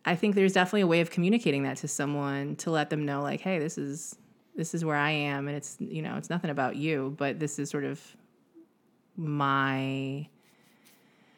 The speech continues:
this is what I feel comfortable with." And I think someone that's looking to be in a partnership with someone is also learning about you and isn't gonna try to, isn't maybe going to, if we'll try to or not, isn't going to bulldoze through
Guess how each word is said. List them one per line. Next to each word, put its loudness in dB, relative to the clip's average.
this 4
is 2
what 6
I 8
feel 4
comfortable 2
with." 0
And 4
I 4
think 2
someone 4
that's 0
looking 2
to 4
be 2
in 2
a -2
partnership 2
with 2
someone 2
is 0
also 2
learning 2
about 2
you 0
and -2
isn't 0
gonna -2
try -2
to, 0
isn't 2
maybe 2
going -2
to, -4
if -8
we'll -6
try 4
to -4
or -2
not, 0
isn't -2
going -2
to -2
bulldoze -2
through 0